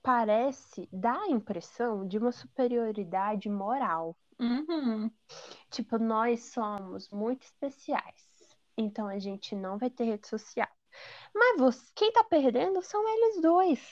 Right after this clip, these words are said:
Speaker 1: entende?
Speaker 2: Uhum.
Speaker 1: Eles, a gente já falou isso várias vezes. Eles podem ter uma conta no Instagram para Archewell. Não me importo. Eles podem ter uma conta pessoal, igual a Meghan já tem a dela e nunca usou,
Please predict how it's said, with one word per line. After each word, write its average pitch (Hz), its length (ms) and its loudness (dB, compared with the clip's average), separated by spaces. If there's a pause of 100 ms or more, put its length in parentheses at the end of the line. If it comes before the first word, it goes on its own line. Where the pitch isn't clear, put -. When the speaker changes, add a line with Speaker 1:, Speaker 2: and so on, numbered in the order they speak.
(120)
Speaker 1:
entende? 277 520 6
Speaker 2:
Uhum. 294 60 6
Speaker 1:
Eles, 359 160 2 (280)
a 320 160 6
gente 330 240 4
já 294 100 -2
falou 269 240 -4
isso 254 260 -4
várias 214 380 0
vezes. 175 420 -6 (380)
Eles 254 240 2
podem 233 320 2
ter 208 160 -4
uma 185 160 -4
conta 180 320 -4
no 175 100 -2
Instagram 170 640 -6 (420)
para 320 280 6
Archewell. 233 760 4 (480)
Não 285 240 6
me 415 80 10
importo. - 720 2 (640)
Eles 359 220 4
podem 262 260 2
ter 240 140 0
uma 190 160 -2
conta 208 460 -2
pessoal, 233 680 0
igual 196 260 -4
a 240 60 -2
Meghan 233 380 0
já 220 140 0
tem 208 220 -4
a 208 60 -4
dela 185 340 -4
e 214 80 -8
nunca 220 300 -2
usou, 190 400 0